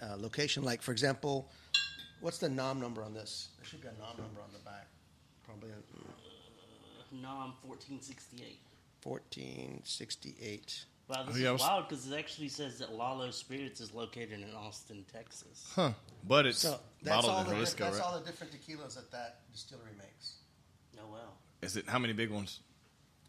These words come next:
Speaker 1: Casa Real, Casa Vega. Uh, I don't recognize any of these brands.
Speaker 2: Mm-mm.
Speaker 3: Well, that's good though, right? <laughs> It's not
Speaker 1: Well,
Speaker 3: even
Speaker 1: it, yeah, I mean,
Speaker 3: mainstream.
Speaker 1: it means
Speaker 3: It's
Speaker 1: they
Speaker 3: not
Speaker 1: haven't
Speaker 3: mainstream.
Speaker 1: been, they haven't been, um,
Speaker 3: Yeah.
Speaker 1: yeah, mainstream. But, um,
Speaker 3: This one, I,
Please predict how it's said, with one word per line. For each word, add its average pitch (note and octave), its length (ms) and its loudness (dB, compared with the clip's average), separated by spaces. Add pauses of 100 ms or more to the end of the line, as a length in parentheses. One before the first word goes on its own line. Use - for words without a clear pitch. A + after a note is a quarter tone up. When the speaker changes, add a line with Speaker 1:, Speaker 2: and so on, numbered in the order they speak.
(1300)
Speaker 1:
Casa A#2 360 -8
Real, G#2+ 580 -6
Casa G2+ 340 -12
Vega. G2+ 540 -12 (880)
Uh, - 20 -14 (320)
I - 20 -10
don't C3 160 -10
recognize G#2 400 -14
any C#3 100 -12
of A#2 60 -12
these F#2+ 200 -18
brands. F#2 480 -20
Speaker 2:
Mm-mm. A2 460 -12
Speaker 3:
Well, B2 80 2
that's C#3+ 160 8
good C#3+ 220 4
though, F2+ 140 0
right? A2 280 2 (360)
<laughs> - 0 - (200)
It's - 180 4
not D3 140 10
Speaker 1:
Well, G#3+ 120 12
Speaker 3:
even G#3+ 80 10
Speaker 1:
it, - 60 12
yeah, - 80 12
I - 20 12
mean, F#3 100 12
Speaker 3:
mainstream. G#3+ 200 12
Speaker 1:
it G#3 40 12
means A3 60 12
Speaker 3:
It's F#3+ 80 12
Speaker 1:
they G3+ 60 12
Speaker 3:
not F3+ 60 12
Speaker 1:
haven't G3 140 12
Speaker 3:
mainstream. F3+ 240 10
Speaker 1:
been, D#3+ 60 6
they E3 80 8
haven't D#3+ 260 6
been, C#3+ 340 6
um, C3 200 4
Speaker 3:
Yeah. G2+ 220 8
Speaker 1:
yeah, B2+ 120 0
mainstream. C3+ 600 2
But, A#2+ 200 0 (440)
um, G#2+ 560 0
Speaker 3:
This B2+ 220 0
one, F2 120 -4
I, F#2+ 140 0